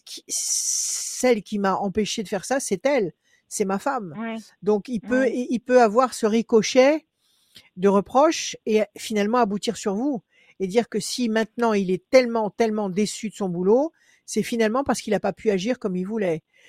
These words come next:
Speaker 1: Mais, c'est pas forcément la solution. Donnez-moi encore un chiffre.
Speaker 2: Euh, douze.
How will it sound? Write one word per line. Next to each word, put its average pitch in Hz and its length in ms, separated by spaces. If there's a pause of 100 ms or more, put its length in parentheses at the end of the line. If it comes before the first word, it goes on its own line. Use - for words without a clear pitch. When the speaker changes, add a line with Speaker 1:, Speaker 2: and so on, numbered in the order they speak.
(280)
Speaker 1:
Mais, 185 600 (360)
c'est - 240
pas 214 180
forcément 214 460
la 208 120
solution. 196 440
Donnez-moi 214 320
encore 190 200
un 180 80
chiffre. - 400 (1400)
Speaker 2:
Euh, 202 220
douze. 220 260